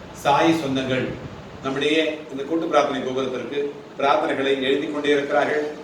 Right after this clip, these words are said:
தொலைபேசியிலே சொல்லிக் கொண்டே இருக்கிறார்கள். WhatsApp மூலமாக அவர்களுடைய வாய்ஸ், அஹ், மெசேஜ் மூலமாகவும் தெரிவிக்கிறார்கள். ஒருவேளை நான் எடுக்க இயலாமல், என்னிடத்துல அவர்கள் பேசுவதற்கு இயலாமல் போனாலும் கூட,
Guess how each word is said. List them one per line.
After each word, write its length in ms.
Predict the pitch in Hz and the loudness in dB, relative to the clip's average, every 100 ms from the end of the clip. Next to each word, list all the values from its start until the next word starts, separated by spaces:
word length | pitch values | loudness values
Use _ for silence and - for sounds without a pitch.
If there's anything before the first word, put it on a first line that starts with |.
| - - | -12 2
தொலைபேசியிலே 800 | 160 180 165 151 147 135 123 - - - - - - | 4 6 2 0 0 0 0 -4 -10 -18 -20 -14 -4
சொல்லிக் 240 | 156 190 | 0 0
கொண்டே 180 | 165 147 | 2 4
இருக்கிறார்கள். 560 | 131 - 120 220 113 - - - - | 2 2 0 0 -2 -6 -10 -16 0
WhatsApp 460 | 139 - 196 160 139 | 4 4 4 2 4
மூலமாக 640 | 147 143 131 127 127 127 - - - - | 0 2 0 0 0 0 -4 -14 -18 -8
அவர்களுடைய 680 | 135 160 151 147 139 123 113 - - - | -2 0 0 2 4 2 0 -6 -14 -2
வாய்ஸ், 400 | 139 - 185 - - - - - - - - | 4 4 4 0 -6 -14 -18 -18 -20 -16 -10
அஹ், 180 | 135 135 | -6 -4
மெசேஜ் 340 | 143 160 143 | -2 -2 0
மூலமாகவும் 580 | 135 135 131 123 127 127 | -2 -2 0 0 -2 -4
தெரிவிக்கிறார்கள். 560 | 131 131 131 127 135 135 - - - - | -2 -2 -2 -2 -2 -6 -10 -18 -14 -4
ஒருவேளை 640 | 131 147 175 165 139 - - - - | 0 2 2 2 0 -2 -10 -16 -8
நான் 200 | 123 131 | -4 -2
எடுக்க 520 | 127 160 - 151 151 151 | 0 -2 2 4 4 2
இயலாமல், 540 | 135 139 139 135 143 143 - - - - 139 | 0 2 2 2 0 -4 -8 -14 -16 -8 0
என்னிடத்துல 480 | 151 156 165 160 | 2 2 2 4
அவர்கள் 340 | 156 135 135 127 | 4 2 -2 0
பேசுவதற்கு 540 | 147 160 151 139 135 | 0 0 0 -2 0
இயலாமல் 440 | 135 143 143 135 127 | 2 2 2 0 -2
போனாலும் 420 | 127 120 117 113 | 0 2 0 0
கூட, 360 | 135 123 - | 2 2 2